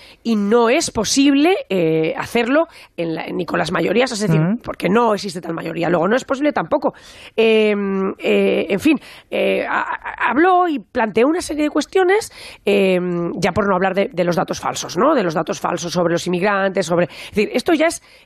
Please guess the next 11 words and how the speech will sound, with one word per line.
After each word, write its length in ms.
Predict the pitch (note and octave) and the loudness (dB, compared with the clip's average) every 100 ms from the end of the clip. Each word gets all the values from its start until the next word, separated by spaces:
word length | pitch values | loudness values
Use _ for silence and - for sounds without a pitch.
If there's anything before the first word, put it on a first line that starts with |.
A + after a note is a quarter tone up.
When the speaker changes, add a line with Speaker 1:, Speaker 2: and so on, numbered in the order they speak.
| - | -6
Speaker 1:
ya, 180 | G3 - | -4 -2
ya 120 | A3+ | -2
son 180 | B3+ E4 | 0 2
los 120 | C4 | 4
datos 320 | C4 B3+ C#4+ - _ _ | 2 -2 -6 -12 _ _
falsos, 600 | - B3 G#3+ - - - | -10 -4 -4 -4 -10 -4
¿eh? 220 | G3 C#4 - | 0 2 2
Eh, 100 | F#3+ | -4
que, 120 | - | -6
que 360 | D#3 - - F#3 | -8 -8 -4 -2
ya 280 | F#3 A3 | 0 -2